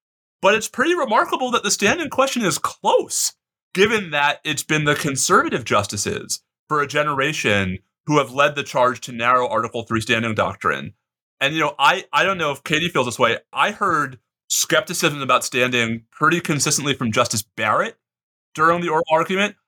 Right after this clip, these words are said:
I didn't hear another conservative who, to me, is clearly hostile to the standing, at least of Missouri. And that's, frankly, flabbergasting to me, given where the conservatives have been taking standing jurisprudence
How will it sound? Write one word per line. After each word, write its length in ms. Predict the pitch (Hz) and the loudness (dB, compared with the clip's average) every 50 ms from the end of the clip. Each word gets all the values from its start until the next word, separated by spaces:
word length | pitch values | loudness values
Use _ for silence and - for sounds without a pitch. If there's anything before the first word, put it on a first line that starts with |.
| _ _ _ _ | _ _ _ _
I 180 | - 117 139 190 | -2 0 0 0
didn't 280 | 262 285 233 190 160 | 0 0 -2 -4 -4
hear 240 | - - 175 165 160 | -4 -2 0 2 2
another 440 | 147 131 127 123 123 135 143 156 160 | 2 2 2 0 0 0 0 0 -2
conservative 840 | 156 - 156 135 127 - - 139 151 160 165 139 117 104 98 95 92 | -4 -4 -4 -4 -2 2 4 4 4 4 2 0 0 2 2 0 0
who, 260 | 110 110 - 139 127 | -4 -4 -2 -2 -2
to 140 | 120 - 131 | 0 0 0
me, 240 | 123 127 135 139 135 | 0 0 2 2 2
is 160 | 120 113 - | 2 2 0
clearly 800 | - - - 143 135 131 139 135 131 127 120 113 113 110 107 - _ _ _ _ _ - | -4 -8 -4 0 2 2 4 4 2 2 2 2 2 0 0 -4 _ _ _ _ _ -6
hostile 540 | - 131 131 127 - - 131 113 113 107 101 | -2 0 0 0 0 0 0 2 2 0 0
to 120 | - 127 | -2 -4
the 100 | 113 117 | -4 -4
standing, 400 | 110 - 127 117 117 120 120 117 | -4 -2 0 0 0 0 0 0
at 160 | 107 110 - 117 | 0 -2 -2 -2
least 300 | 127 151 165 156 - 160 | -2 0 0 0 0 0
of 100 | 123 110 | 0 2
Missouri. 720 | 113 110 98 95 95 104 117 127 127 90 64 64 - - _ _ _ _ _ _ _ - | 2 0 -2 -2 0 2 2 2 2 0 -2 -8 -14 -16 _ _ _ _ _ _ _ -4
And 380 | 147 139 135 131 123 127 127 - _ _ - | -2 0 0 -2 -4 -6 -12 -18 _ _ -8
that's, 540 | 117 135 143 165 208 - - - - - - _ _ _ _ _ _ _ _ _ - | -2 0 2 2 2 0 -2 -4 -4 -6 -10 _ _ _ _ _ _ _ _ _ 0
frankly, 360 | 151 151 165 160 165 135 120 | 0 0 0 -2 -4 -6 -6
flabbergasting 540 | - - 143 156 180 170 151 120 - 127 113 | 0 2 2 2 2 2 0 -2 -2 -6 -6
to 100 | 139 117 | -4 -2
me, 460 | 127 180 262 269 - 90 104 110 - _ _ _ | -2 -2 -2 -2 -2 -4 -4 -6 -8 _ _ _
given 380 | - 147 147 147 160 151 147 135 | -4 -2 0 2 2 2 0 2
where 180 | 127 135 135 131 | 2 2 2 2
the 80 | 127 | 0
conservatives 580 | 127 - 135 117 - 127 127 120 123 120 113 - | -2 -4 -4 -2 2 4 4 4 2 0 -4 -2
have 140 | 123 113 104 | -2 -2 0
been 140 | 117 113 | -2 -2
taking 320 | 110 - 131 127 - 131 120 | 0 0 -2 -2 0 -4 -4
standing 320 | - - 127 120 120 113 | 0 0 0 0 0 -2
jurisprudence 720 | 107 117 110 110 - - 120 120 117 110 101 98 - - | 0 0 0 0 -2 -2 -2 0 2 2 2 2 0 -4